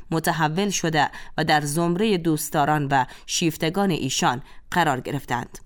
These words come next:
از جمله داستان دو تن از شرورترین مأموران شکنجه آن حضرت در زندان است. وقتی که امام در زندان عباسیان بود، زندانبانان در اثر معاشرت با امام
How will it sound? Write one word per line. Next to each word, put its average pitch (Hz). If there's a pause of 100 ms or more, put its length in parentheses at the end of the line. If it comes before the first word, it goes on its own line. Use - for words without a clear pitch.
(120)
از 165
جمله 196 (300)
داستان 202
دو 208
تن 190
از 175 (180)
شرورترین 180
مأموران 180
شکنجه 170
آن 165
حضرت 143
در 139
زندان 147
است. - (300)
وقتی 165
که 156
امام 180 (280)
در 160
زندان 190
عباسیان 156
بود، 170 (280)
زندانبانان 165
در 165
اثر 175
معاشرت 185
با -
امام 147